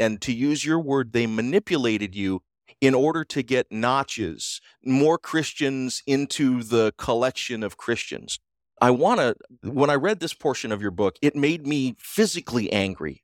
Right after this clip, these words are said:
I imagine it also made you incredibly angry. You mentioned that there were screams. You talk about one member of the youth group who threw a chair at the wall. There was real sense of palpable betrayal here.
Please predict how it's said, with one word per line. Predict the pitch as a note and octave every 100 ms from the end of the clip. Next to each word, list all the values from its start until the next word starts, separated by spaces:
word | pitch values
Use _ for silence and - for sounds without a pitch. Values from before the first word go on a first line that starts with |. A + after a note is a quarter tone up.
| -
I | C3+
imagine | C#3 C3+ C#3+ C3 A#2+
it | G#2+
also | G#2 A2+ A#2
made | G2 G2+ G2
you | F2 G#2+ F#2 - - -
incredibly | A2+ A#2 - C#3+ B2+ G#2 G#2 G2
angry. | A2 A2+ G#2 G2 - _
You | A2 A#2+
mentioned | A#2+ C3+ - A2+
that | A2
there | A2+
were | G2+
screams. | G#2 - C3+ C3+ C3 B2+ - - -
You | A2+
talk | - C3 B2
about | A#2+ G#2+ G#2
one | G#2+ A#2+ A#2+ A#2 -
member | A#2+ A#2+ A2+
of | G2+
the | G#2+
youth | A#2 -
group | A#2 -
who | A2
threw | - B2+ A2+
a |
chair | - - C3+ B2
at | B2
the | A2+
wall. | G#2+ G#2 G#2 G2 G2 _ -
There | A#2+ C3
was | B2+ G#2+
real | A2+ E3+ F3 E3 C#3+ G2+
sense | - - D3 B2+ -
of | A2 -
palpable | - A#2+ C3 A2 G#2+
betrayal | G2 - - A2+ F#2+ E2+
here. | - D#2 -